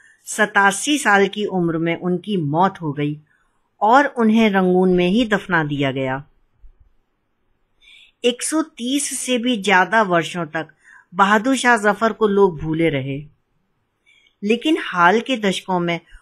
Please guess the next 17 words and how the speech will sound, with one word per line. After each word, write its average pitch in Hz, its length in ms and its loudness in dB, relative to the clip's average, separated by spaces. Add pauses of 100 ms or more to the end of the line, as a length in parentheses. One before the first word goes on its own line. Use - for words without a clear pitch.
(120)
उनके 220 340 2
बारे 208 300 4
में 220 120 0
लोगों 190 340 0
की 208 120 -8
दिलचस्पी 185 580 -4
फिर 208 220 -6
से 190 220 -6
जागी। 135 420 -8 (1500)
रंगून 220 440 4
में 269 180 4
जहां 226 280 2
बहादुर 185 380 2
शाह 214 220 0
जफर 180 360 -2
रहते 156 380 -6
थे, 269 120 -6